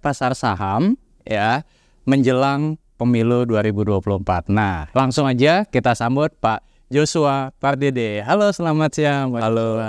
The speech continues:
Speaker 2: halo, Pak Rifan.
Speaker 1: Gimana kabarnya, Pak
Speaker 2: Kabar
Speaker 1: Joshua?
Speaker 2: baik, Pak.
Speaker 1: Thank you ya, Pak, udah, uh, berkenan untuk sharing ke teman-teman investor juga.
Speaker 2: Thanks for having me as well.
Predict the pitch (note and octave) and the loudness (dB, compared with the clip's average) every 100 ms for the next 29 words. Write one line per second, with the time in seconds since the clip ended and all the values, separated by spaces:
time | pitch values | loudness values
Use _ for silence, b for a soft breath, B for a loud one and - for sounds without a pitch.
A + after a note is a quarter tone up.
0 | G#2+ G#2+ A2 G2+ G#2 G2+ G#2 C3+ C#3+ D3+ | -4 -4 -2 -2 -2 -4 -4 -2 0 0
1 | C#3+ C#3 C#3 C3+ A#2+ A2+ G#2 G#2 G#2 A2 | -2 -2 0 0 0 0 0 0 0 -2
2 | A2 G2 - D#3 F#3 E3 G3 C3 A#2+ A#2 | -2 -6 -4 0 2 2 0 -2 -2 0
3 | A#2 A#2 A#2 G#2+ A2 A2 B2 C3 C3 A2 | -2 -2 -2 0 0 0 0 2 2 2
4 | A2+ - A#2 A2+ B2 C3+ D#3+ D#3+ G#2 G#2+ | 0 0 0 2 2 0 0 -2 -2 -2
5 | G#2+ A2 G#2 G#2 G#2+ G#2 G#2 G#2 A2 G#2+ | 0 0 2 2 2 2 0 0 0 0
6 | G2 A2 A#2+ G#2+ - A2 G#2 G#2 G2+ F#2+ | 2 2 2 0 -2 -2 -2 -2 0 0
7 | F2+ F#2+ | -2 -4